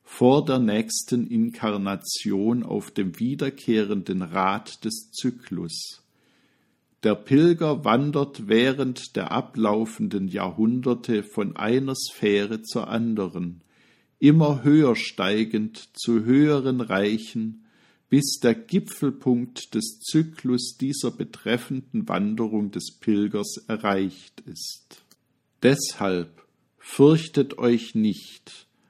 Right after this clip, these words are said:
alles ist wohl gefügt, denn dein Herz ist das Universum,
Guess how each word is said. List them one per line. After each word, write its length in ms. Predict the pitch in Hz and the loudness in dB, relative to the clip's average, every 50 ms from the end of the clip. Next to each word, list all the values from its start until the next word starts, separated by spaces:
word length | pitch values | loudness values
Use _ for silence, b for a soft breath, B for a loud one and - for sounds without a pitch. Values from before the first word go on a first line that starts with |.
| _ _ _ _ _ _ - | _ _ _ _ _ _ 2
alles 460 | 117 131 147 160 170 160 160 - - | 4 6 6 6 4 2 -2 -6 -8
ist 440 | - 143 139 - - - - - 104 | -6 -6 -6 -6 -6 -10 -8 -2 2
wohl 320 | 113 120 127 135 139 139 | 6 8 8 8 6 4
gefügt, 1000 | 139 - 131 123 - - - 117 113 110 101 87 - - - - - - - - _ _ _ _ _ _ _ _ _ _ _ _ _ | 2 0 -2 -4 -4 -2 2 4 4 4 4 2 -2 -8 -20 -20 -20 -20 -20 -20 _ _ _ _ _ _ _ _ _ _ _ _ _
denn 240 | - 120 117 113 110 | 4 4 6 6 4
dein 260 | 110 104 107 107 104 | 4 2 2 0 0
Herz 640 | 98 104 113 123 156 160 - - - - - - - - - | -2 -2 0 0 -2 -2 -6 -10 -12 -10 -8 -8 -10 -8 -6
ist 300 | - 131 127 - - - - | -6 -4 -4 -4 -6 -4 -2
das 240 | 123 120 - - | -2 -2 -2 -4
Universum, 1000 | - - 131 131 135 131 113 107 113 113 110 110 - - 92 87 85 82 82 87 | -2 0 2 2 4 4 4 4 4 2 2 0 -4 -4 -4 -6 -6 -8 -12 -14